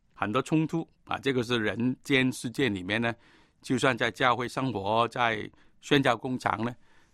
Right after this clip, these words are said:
常常发生的事情。很多宣教士在工厂待不下去，因为跟其他同工关系不好，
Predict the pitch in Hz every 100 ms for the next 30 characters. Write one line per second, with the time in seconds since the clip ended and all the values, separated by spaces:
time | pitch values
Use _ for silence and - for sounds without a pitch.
0 | _ - 107 110 135 120 127 127 - 123
1 | 120 120 - 113 - 90 - _ _ _
2 | 117 143 175 175 170 160 170 147 156 160
3 | 160 131 135 147 147 143 143 151 131 143
4 | 139 143 135 98 98 _ _ _ 143 143
5 | 143 - - 127 139 117 113 131 135 131
6 | 123 - 107 87